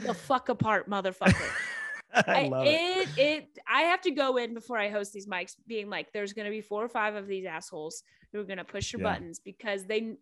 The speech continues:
Speaker 1: they, they see, I don't know. I don't know if it's a woman thing or if it's just a
Speaker 2: It
Speaker 1: a-,
Speaker 2: probably is.
Speaker 1: anybody,
Speaker 2: We don't have
Speaker 1: any
Speaker 2: to beat around the
Speaker 1: host.
Speaker 2: bush. I mean, that's,
Speaker 1: Yeah,
Speaker 2: that
Speaker 1: they're
Speaker 2: sucks,
Speaker 1: like,
Speaker 2: but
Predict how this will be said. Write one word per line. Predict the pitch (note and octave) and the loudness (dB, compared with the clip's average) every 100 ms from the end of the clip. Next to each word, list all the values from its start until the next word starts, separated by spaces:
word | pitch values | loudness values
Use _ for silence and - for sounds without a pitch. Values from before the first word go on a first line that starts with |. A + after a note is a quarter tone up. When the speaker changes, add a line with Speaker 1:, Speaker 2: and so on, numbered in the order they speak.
| - | -4
Speaker 1:
they, | G#3 G3+ G3 F#3+ - - | 0 0 0 0 -2 -4
they | G3 | -6
see, | G#3 - B3 B3 B3 A#3 - | -6 -6 -6 -4 -4 -4 0
I | C#4 | 4
don't | E4+ | 4
know. | D4+ C#4 - | 4 2 2
I | |
don't | C#4+ | 4
know | D#4 | 4
if | C#4+ | 2
it's | A#3+ | -4
a | |
woman | A3+ A#3 | -4 -4
thing | A#3+ A3+ G#3 | -4 -4 -4
or | |
if | G3+ | -8
it's | F#3+ | -10
just | - - | -12 -8
a | F3+ E3+ - _ _ _ _ _ _ _ _ - | -6 -6 -10 _ _ _ _ _ _ _ _ 4
Speaker 2:
It | B3+ | 8
Speaker 1:
a-, | |
Speaker 2:
probably | B3+ A#3 C3+ B2+ | 10 10 10 10
is. | |
Speaker 1:
anybody, | D3 - | 10 8
Speaker 2:
We | E3 | 8
don't | F3+ | 8
have | D3+ | 8
Speaker 1:
any | - C#3 | 8 10
Speaker 2:
to | |
beat | C3 | 10
around | B2 A#2+ | 8 6
the | |
Speaker 1:
host. | G#2+ | 8
Speaker 2:
bush. | A#2 A#2 - | 8 6 2
I | B2 | 2
mean, | A#2+ A2+ | 4 4
that's, | A#2+ | 4
Speaker 1:
Yeah, | D4+ C#4+ | 6 6
Speaker 2:
that | C#3+ B2 | 6 4
Speaker 1:
they're | |
Speaker 2:
sucks, | - B2 A2+ | 4 6 6
Speaker 1:
like, | A#3 A3 | 4 2
Speaker 2:
but | G2+ | 2